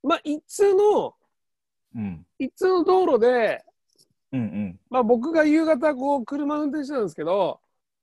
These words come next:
Speaker 1: うんうんうん。
Speaker 2: まあ、曲がりましたと。まあ、そこが一通で、
Speaker 1: うん。
Speaker 2: まあ、ハイエースなんだけど、車が。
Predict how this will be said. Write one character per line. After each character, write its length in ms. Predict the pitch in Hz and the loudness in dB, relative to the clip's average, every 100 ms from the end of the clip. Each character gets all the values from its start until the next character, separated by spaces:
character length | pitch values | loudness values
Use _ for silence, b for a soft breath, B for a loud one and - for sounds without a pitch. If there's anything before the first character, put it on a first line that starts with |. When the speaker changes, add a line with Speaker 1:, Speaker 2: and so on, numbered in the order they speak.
| _ - | _ -8
Speaker 1:
う 0 | |
ん 20 | |
う 40 | 277 | -2
ん 20 | |
う 20 | |
ん。 40 | |
Speaker 2:
ま 60 | 254 | 0
あ、 20 | |
曲 160 | 226 233 | 2 4
が 120 | 277 | 4
り 120 | 302 | 2
ま 160 | 302 302 | 0 -2
し 40 | |
た 140 | - 233 | -4 -4
と。 300 | 156 131 - _ _ _ _ 320 | -2 -4 -6 _ _ _ _ -4
ま 80 | |
あ、 20 | 285 | 0
そ 100 | 302 | 0
こ 100 | 339 | 0
が 100 | 320 | 0
一 200 | 277 240 | -4 -6
通 280 | - 302 | -6 -4
で、 80 | 285 | -2
Speaker 1:
う 20 | |
ん。 40 | 285 | 0
Speaker 2:
ま 260 | 311 240 | 4 4
あ、 140 | 180 - _ _ _ _ _ _ | 2 -2 _ _ _ _ _ _
ハ 160 | - | 0
イ 100 | 359 | 4
エ 120 | 381 403 | 6 4
ー 40 | |
ス 120 | 302 | 4
な 100 | 302 | 4
ん 40 | 226 | 4
だ 100 | 202 | 4
け 80 | |
ど、 160 | 208 220 | 4 2
車 300 | 240 208 196 | 2 0 2
が。 420 | 208 240 185 120 | 0 0 0 -4